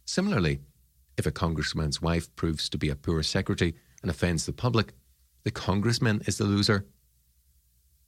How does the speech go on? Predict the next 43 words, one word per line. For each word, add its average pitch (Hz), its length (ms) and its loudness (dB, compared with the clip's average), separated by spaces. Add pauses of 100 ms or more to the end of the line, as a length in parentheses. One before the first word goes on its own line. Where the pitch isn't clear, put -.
We 151 100 0
have 170 120 0
not 202 200 0
touched - 380 0
on 90 140 4
the 80 80 2
basic 80 380 0
moral 76 260 0
issue 82 280 0
as 80 160 0
yet. 85 260 0 (720)
Why 185 360 0
this 160 180 2
strange 85 420 0
belief 82 420 0 (100)
that 85 160 -4
the 85 100 0
employment 90 540 0
of 73 100 -2
a 76 60 0
member 82 320 2
of 71 100 -4
the - 80 -4
family 113 440 2 (300)
is 139 240 -2
morally 80 380 2
wrong? 120 460 2 (1200)
In 101 60 4
the 92 80 4
medieval 80 400 2
church, - 360 0 (400)
the 123 180 -2
criticism 135 580 -2
came 80 440 0
in 80 140 -4
part - 380 0 (280)
from 135 200 0
the 131 80 2
monastic 80 580 0
hostility 110 720 0
to 101 120 0
the 95 120 2
family. 107 460 2